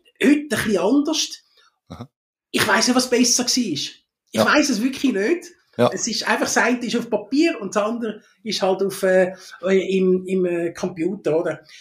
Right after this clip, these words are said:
Speaker 2: Ja.
Speaker 1: Also da ist schon eine andere Sache. Und jetzt zu, zu deinem, zu deiner Spra-, eben,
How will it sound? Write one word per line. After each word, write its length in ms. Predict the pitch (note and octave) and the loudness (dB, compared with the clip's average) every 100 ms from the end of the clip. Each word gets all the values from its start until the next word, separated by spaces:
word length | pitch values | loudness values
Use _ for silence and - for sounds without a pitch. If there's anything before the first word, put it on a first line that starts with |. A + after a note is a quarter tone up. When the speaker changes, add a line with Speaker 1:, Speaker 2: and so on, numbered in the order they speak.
| - - | -8 -2
Speaker 2:
Ja. 100 | A2 | -2
Speaker 1:
Also 160 | F#3 | -2
da 160 | A#3 C#4 | 2 4
ist 160 | D#4 - | 4 4
schon 180 | D4 | 2
eine 180 | C#4 B3 | 4 2
andere 340 | G#3+ B3 A#3+ A3+ | 2 0 0 -2
Sache. 420 | G3 - - - | -4 -4 -8 -10
Und 260 | F#3+ G#3+ - _ _ _ _ _ _ _ _ _ _ _ | -6 -6 -8 _ _ _ _ _ _ _ _ _ _ _
jetzt 240 | B3 A#3+ - | -2 0 -2
zu, 80 | G#3 - - | -4 -8 0
zu 160 | B3+ | 4
deinem, 520 | B3+ B3+ C4 B3+ - | 6 6 6 2 -6
zu 140 | - B3 | -2 0
deiner 260 | A#3+ A#3+ | 2 2
Spra-, 220 | A3+ G#3+ A#3+ | 2 2 2
eben, 200 | B3 | 2